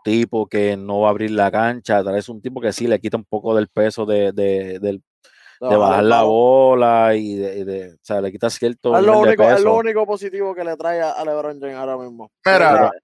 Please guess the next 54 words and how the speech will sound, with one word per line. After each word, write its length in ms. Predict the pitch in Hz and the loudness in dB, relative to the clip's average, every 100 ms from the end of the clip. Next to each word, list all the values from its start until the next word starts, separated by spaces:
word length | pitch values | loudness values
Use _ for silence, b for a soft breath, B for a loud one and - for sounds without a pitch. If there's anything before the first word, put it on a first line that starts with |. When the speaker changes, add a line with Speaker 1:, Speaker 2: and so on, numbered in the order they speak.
| _ | _
Speaker 1:
aparte 340 | 165 147 127 120 | 0 2 2 2
de 60 | |
Speaker 3:
mira. 120 | 113 98 | 0 0
Speaker 1:
eso, 140 | 131 | 0
nada, 340 | 107 131 113 104 | 0 0 -2 -4
no, 100 | 107 | 0
Speaker 3:
Westbrook 360 | 175 220 226 | 2 2 -2
Speaker 1:
esto 120 | 202 190 | 0 0
Speaker 3:
no 60 | |
trae 200 | 190 196 | 0 0
Speaker 1:
no 80 | 190 | 0
Speaker 3:
nada 140 | 190 | 0
positivo 460 | 185 180 180 180 185 | 0 -4 -4 0 0
aquí, 320 | 175 202 202 - b - | 0 -4 -10 -12 b -6
porque 220 | 147 139 | -2 0
Westbrook 340 | 156 185 180 | 2 2 2
juega 240 | 151 165 196 | 2 4 2
en 140 | 196 | 2
B 220 | 196 214 | -2 2
A 60 | 214 | 4
y 120 | 196 | 4
en 100 | 170 | 2
el 120 | 156 | 2
off-season 680 | 180 185 220 226 202 175 165 _ b | 2 0 -4 -6 -2 -2 -4 _ b
él 160 | 143 139 | -4 -2
tiene 180 | 175 185 | -2 -2
un 100 | 175 | -2
partín 380 | 185 175 202 185 | -2 0 -2 -2
de 80 | |
carrito 340 | 160 147 160 170 | -2 0 0 2
loco 180 | 160 160 | 2 2
en 80 | 156 | 2
la 100 | 135 | 2
feria. 320 | 123 117 113 | 0 0 2
Mira, 200 | 170 180 | 2 2
olvídate 420 | 127 147 185 202 | 4 2 4 2
de 120 | 107 | 2
eso. 280 | 123 175 98 b b | 0 0 -2 b b
Él 160 | 139 190 | -4 0
no 100 | 220 | -2
sabe 300 | 196 220 214 | 0 0 0
ni, 60 | 196 | -2
eh, 60 | 170 175 - | -4 -6 -4
eh, 80 | 175 - 180 185 180 165 | -8 -10 -14 -12 -12 -4
lo 160 | 180 175 | -2 0
que 80 | |
él 140 | 220 - | -2 0
trae, 260 | 233 233 | 0 2
eso 160 | 202 226 | 0 2
no 120 | 233 | 4
va, 120 | 214 | 4
eso 220 | 165 - 233 | 4 2 2
no 140 | 220 | 4
va. 380 | 110 95 147 | 4 4 2